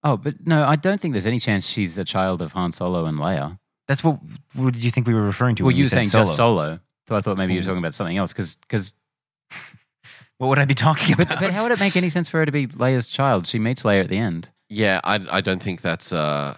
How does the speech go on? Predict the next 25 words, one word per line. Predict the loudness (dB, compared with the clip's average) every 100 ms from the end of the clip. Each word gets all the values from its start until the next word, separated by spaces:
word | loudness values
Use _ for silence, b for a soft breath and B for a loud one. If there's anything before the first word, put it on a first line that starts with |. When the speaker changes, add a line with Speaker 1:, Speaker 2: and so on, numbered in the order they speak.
| -10
Speaker 3:
I | -8
don't | -8
think | -10 -6
Speaker 2:
I | -2
Speaker 3:
that's, | 0
Speaker 2:
think, | 0 0
Speaker 3:
uh, |
Speaker 2:
I | -2
think | 0 -2
it's | 0
entirely | 0 2 2 2
possible | 2 2 2
that | 0
maybe | 2 2
Leia | 4 4 2
gave | 2 2 2 0
her | 0 2
up | 2 -2
v-, | -10 -10 -10
relatively | -2 0 0 -2 -2
early | -2 0
on. | 0 -2 -4 _ _ _ _ _ _ _ _ _ _ _ _ _ _ _
Speaker 3:
For | -4 0
what | 0
reason? | -2 -4 -6 -12